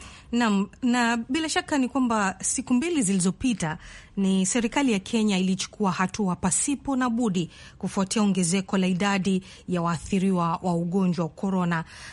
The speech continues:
Uh, Rais Uhuru Kenyatta alitangaza maeneo ya jiji kuu la Nairobi, miji ya Mombasa, Kwale na Kilifi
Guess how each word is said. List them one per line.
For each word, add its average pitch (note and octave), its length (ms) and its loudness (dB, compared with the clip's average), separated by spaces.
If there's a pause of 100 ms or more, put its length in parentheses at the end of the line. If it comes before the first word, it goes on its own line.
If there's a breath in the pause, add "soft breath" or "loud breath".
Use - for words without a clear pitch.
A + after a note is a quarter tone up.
Uh, F#3+ 120 0
Rais G3 300 0
Uhuru G3+ 160 2
Kenyatta G3+ 540 0
alitangaza F#3 840 0 (360 loud breath)
maeneo G#3 720 0
ya F#3+ 340 0
jiji G3+ 340 0
kuu G#3 260 -2
la F#3 120 0
Nairobi, G#3+ 640 0
miji F#3+ 340 0
ya F3+ 60 2
Mombasa, F3+ 580 0
Kwale F#3+ 280 -2
na E3+ 100 -2
Kilifi C4 460 -4